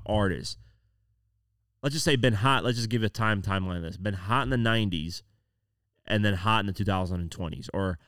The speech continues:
hot in the two thousands and hot in the two thousand twenties. Again, it's very, very, like,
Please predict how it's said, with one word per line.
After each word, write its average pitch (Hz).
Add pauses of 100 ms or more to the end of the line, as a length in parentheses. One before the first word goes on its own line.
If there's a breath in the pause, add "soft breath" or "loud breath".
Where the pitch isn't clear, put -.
hot 123
in 123
the 117
two 110
thousands 98
and 95
hot 95
in 87
the 87
two 87
thousand 85
twenties. 67 (1120)
Again, 87 (1000)
it's - (380)
very, 175
very, 143
like, 95